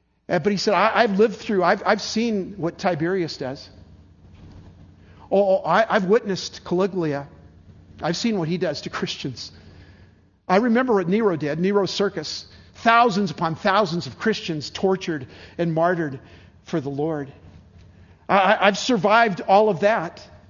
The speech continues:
And then he sits down to write a document, uh, really a sermon. It was gonna be a letter that was going to be, s-, you know, dispersed to all of the churches at that time. Remember, this is fifty-five years later, after Jesus was crucified and resurrected.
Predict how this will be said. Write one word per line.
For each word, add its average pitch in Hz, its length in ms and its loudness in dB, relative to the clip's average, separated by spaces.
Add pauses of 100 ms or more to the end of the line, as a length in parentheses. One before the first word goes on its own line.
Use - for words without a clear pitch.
(640)
And 185 80 2
then 202 80 4
he 202 60 2
sits - 240 -2
down 226 240 0
to 196 60 0
write 202 260 2
a 165 60 -4
document, 180 640 0
uh, 180 200 -6
really 247 320 0
a 190 40 2
sermon. 170 640 -2 (420)
It - 80 0
was 226 120 2
gonna 277 100 -2
be 262 80 2
a 220 80 4
letter 196 520 4
that 190 140 -2
was 180 160 -4
going 202 200 0
to 175 80 -4
be, 170 340 -4
s-, - 400 -10 (400)
you 190 140 -2
know, 175 120 -2
dispersed 180 680 -4
to 185 120 0
all 175 220 2
of 143 100 -8
the 160 80 -4
churches 165 480 -4
at 160 120 -10
that 156 180 -4
time. 160 160 -4
Remember, 220 180 0
this 185 160 -8
is 175 80 -8
fifty-five 180 520 -2
years 147 200 -6
later, 151 280 -10 (440)
after 170 220 -2
Jesus 151 500 -6
was 156 200 -10
crucified 147 500 -8
and 143 220 -10
resurrected. 151 520 -10